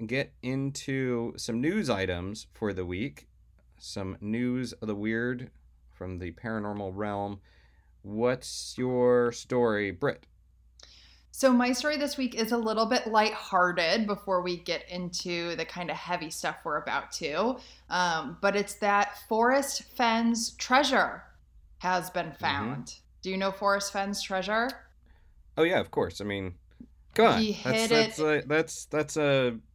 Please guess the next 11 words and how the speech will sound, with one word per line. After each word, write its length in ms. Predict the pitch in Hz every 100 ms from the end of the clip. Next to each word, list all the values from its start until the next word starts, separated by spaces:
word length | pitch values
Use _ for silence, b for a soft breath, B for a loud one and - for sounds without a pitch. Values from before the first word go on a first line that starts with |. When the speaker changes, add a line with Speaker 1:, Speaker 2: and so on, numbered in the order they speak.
| - -
Speaker 1:
a, 180 | 120
one 240 | 117 127 139
of 80 | 127
the 80 |
great 540 | 110 113 123 139 131 -
mysteries 960 | 110 120 135 - 120 110 107 104 - - b b b b b
of 580 | 101 104 104 101 95 90 - - -
certainly 400 | - 165 180 107
modern 400 | 101 165 175 92
history. 640 | 90 - 101 92 85 85
Speaker 2:
Totally. 460 | - 180 247 220